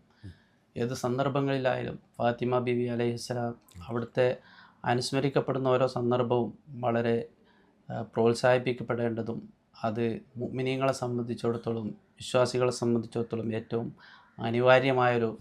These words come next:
Speaker 2: ഘടകവുമാണ്. ഏത് ദിനം, ഏത് സമയം എന്നതൊന്നും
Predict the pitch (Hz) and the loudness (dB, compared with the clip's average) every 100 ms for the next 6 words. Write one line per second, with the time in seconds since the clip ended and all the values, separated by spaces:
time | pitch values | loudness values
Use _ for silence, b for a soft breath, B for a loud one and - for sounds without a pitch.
0 | 113 117 117 113 104 - _ _ B B | 2 6 6 4 2 -4 _ _ B B
1 | B B B - 127 135 139 151 147 - | B B B 0 4 6 8 6 4 0
2 | 131 127 131 147 143 - - 123 127 139 | -4 0 4 4 4 0 -2 0 0 2
3 | 127 123 135 131 127 123 123 120 120 | 2 2 2 2 0 2 0 0 0